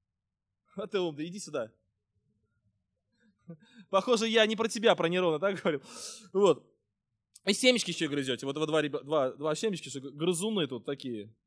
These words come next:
Вот на вас мы обратили внимание. И руководители рядом сидят. Ну что это же за безо-, за беспредел вообще? Кстати, я говорю, мне очень нравится цитата в Библии, написано: «Глупость — это радость для малоумного».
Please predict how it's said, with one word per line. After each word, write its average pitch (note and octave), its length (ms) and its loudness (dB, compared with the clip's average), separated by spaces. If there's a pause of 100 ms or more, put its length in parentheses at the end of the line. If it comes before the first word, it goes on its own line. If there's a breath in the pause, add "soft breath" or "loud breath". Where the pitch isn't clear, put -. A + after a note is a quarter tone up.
(800)
Вот E3 160 -6
на G3+ 120 2
вас A3+ 160 0
мы G#3+ 80 0
обратили G#3 340 -4
внимание. C#3+ 640 -8 (640)
И F#3 60 -4
руководители G#3+ 380 -2
рядом D#3 240 0
сидят. C#3 280 -8
Ну G3 80 -10
что A3 180 -6
это E3+ 100 -6
же D3 140 -8
за C#3+ 120 -8
безо-, C#3+ 300 -8
за D3 260 -6
беспредел D3 580 -12
вообще? A2 380 -18 (1600)
Кстати, A#3 300 0
я B3 100 2
говорю, A#3+ 160 -2
мне G#3+ 140 0
очень A#3 180 -2
нравится A3+ 280 2
цитата A#3+ 380 2
в F#3+ 40 -4
Библии, F3 220 -2
написано: F3 360 -4
«Глупость — F3 800 -4 (300)
это F#3+ 260 2
радость G#3 560 2
для F3 160 0
малоумного». E3 800 0